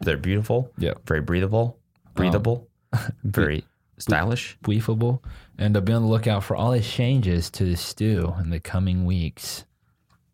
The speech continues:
Speaker 1: And thanks again to Dollar Shave Club
Speaker 2: Yeah.
Speaker 1: and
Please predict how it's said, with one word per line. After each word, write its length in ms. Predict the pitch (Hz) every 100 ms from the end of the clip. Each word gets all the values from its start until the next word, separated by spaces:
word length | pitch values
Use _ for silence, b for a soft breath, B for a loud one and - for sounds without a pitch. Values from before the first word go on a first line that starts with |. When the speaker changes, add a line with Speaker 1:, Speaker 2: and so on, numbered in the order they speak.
| _ _ _ _ -
Speaker 1:
And 160 | 165
thanks 200 | 170 160
again 200 | 147 165 160
to 100 | 160
Dollar 320 | 143 160 170
Shave 220 | 175 170
Club 300 | 135 90 -
Speaker 2:
Yeah. 140 | 113 117
Speaker 1:
and 440 | 131 147 156 -